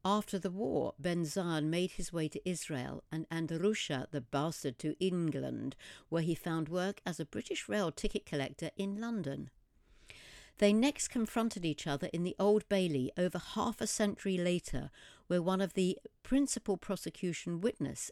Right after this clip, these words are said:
and the other charged with a fraction of the number of murders he was alleged to have committed. There was no physical evidence, just one man's word against another, leaving the jury with a series of agonizing dilemmas. Could any witness statement be trusted so long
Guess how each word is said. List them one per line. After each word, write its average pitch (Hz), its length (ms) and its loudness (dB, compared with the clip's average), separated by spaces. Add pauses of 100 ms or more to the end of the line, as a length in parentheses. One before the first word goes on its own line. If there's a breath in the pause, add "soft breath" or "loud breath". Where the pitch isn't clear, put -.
(140)
and 202 240 4
the 196 200 4
other 202 340 2
charged 165 420 -4
with 165 120 -6
a 160 40 -2
fraction - 520 -4
of 143 100 -2
the 151 80 -2
number 147 260 0
of 143 120 -6
murders 147 400 0
he 160 100 -2
was 143 160 -6
alleged 143 320 -2
to 151 80 -4
have 135 80 -6
committed. 143 540 -6 (720 loud breath)
There 185 120 6
was 180 180 2
no 190 280 8
physical 202 440 0
evidence, 151 520 -2
just 160 200 -4
one 170 300 2
man's 202 340 0
word 156 400 0
against 147 440 -2
another, 143 420 -2 (420 loud breath)
leaving 185 360 4
the 170 100 0
jury 165 380 2
with 151 160 0
a 156 60 -2
series 190 440 2
of 156 80 -6 (180)
agonizing 156 680 0
dilemmas. 156 600 0 (480 soft breath)
Could 185 260 0
any 240 240 6
witness 214 360 2
statement 170 480 0
be 160 120 -2
trusted 160 420 -4
so - 280 0
long 156 440 2